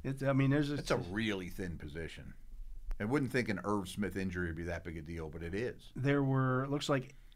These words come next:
Speaker 1: eight or nine of them. Eight.
Speaker 2: I'm really happy with our
Speaker 1: Nine
Speaker 2: Waller
Speaker 1: tight
Speaker 2: pick
Speaker 1: ends
Speaker 2: now.
Speaker 1: taken in the first six rounds.
Speaker 2: Wow. Usually there's six.
Speaker 1: Yeah.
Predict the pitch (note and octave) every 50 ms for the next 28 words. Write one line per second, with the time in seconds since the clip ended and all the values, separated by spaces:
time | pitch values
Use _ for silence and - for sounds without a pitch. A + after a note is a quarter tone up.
0 | - - - C3+ D3 D#3 D#3+ D3 B2+ B2+ B2+ B2+ C3 C3 C3 B2+ A#2 A2+ A2+ A2
1 | A2 A2 G#2 - - - - - - - - - - - - - - - - -
2 | - - - - - - - - - - - A2+ A2+ A#2 A#2 A2+ - - - -
3 | - - - - A#2 C#3+ E3+ F3 D#3 B2+ C3 B2+ B2+ A2+ A#2+ G#2+ G2+ G2 B2+ C3
4 | C#3+ D#3+ E3+ F3 E3+ - E3+ D#3+ D#3 D3+ D3+ D3+ D3 C#3+ - - C3+ C3 A#2+ B2+
5 | A#2+ A#2 A2 G#2 - B2 A#2 A2+ - - A#2+ G#2+ - - A2 G#2 G2 F2 - -
6 | - - - - - - - - - - - - - - - - - - - -
7 | - G2 G2+ G2 F#2+ E2+ - - - - - - - - - - - G#2+ A2+ A2+
8 | G#2+ A2 G#2 F#2+ F#2+ F2+ F2 - - - G2 E2 D2 - - - - - - A#2
9 | G#2+ G#2 F2